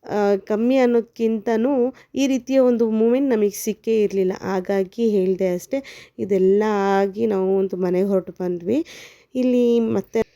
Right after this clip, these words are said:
ಅಲ್ಲಿಂದ ಬಂದು ಮನೆಗೆ ಸೇರೋ ತನಕನೇ ಐದೂವರೆ, ಆರು ಗಂಟೆ ಆಗೇ ಹೋಗಿತ್ತು. ಅದಾದಮೇಲೆ, ಮ್, ನಾವು ಕೂಡ ತಿಂಡಿ ಎಲ್ಲ ತಿನ್ನೋಣ ಅಂತ ಹೇಳ್ಬಿಟ್ಟು ತಿಂಡಿ ತಿನ್ನೋದಕ್ಕೆ ನಾನಿಲ್ಲಿ ದೋಸೆ ಮತ್ತು ಚಟ್ನಿ ಎಲ್ಲ ಮಾಡ್ಕೊಂಡಿದ್ದೆ.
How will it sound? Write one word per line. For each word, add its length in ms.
ಅಲ್ಲಿಂದ 380
ಬಂದು 340
ಮನೆಗೆ 300
ಸೇರೋ 300
ತನಕನೇ 840
ಐದೂವರೆ, 420
ಆರು 260
ಗಂಟೆ 280
ಆಗೇ 360
ಹೋಗಿತ್ತು. 640
ಅದಾದಮೇಲೆ, 840
ಮ್, 100
ನಾವು 320
ಕೂಡ 200
ತಿಂಡಿ 320
ಎಲ್ಲ 180
ತಿನ್ನೋಣ 580
ಅಂತ 320
ಹೇಳ್ಬಿಟ್ಟು 480
ತಿಂಡಿ 380
ತಿನ್ನೋದಕ್ಕೆ 680
ನಾನಿಲ್ಲಿ 500
ದೋಸೆ 500
ಮತ್ತು 300
ಚಟ್ನಿ 400
ಎಲ್ಲ 180
ಮಾಡ್ಕೊಂಡಿದ್ದೆ. 600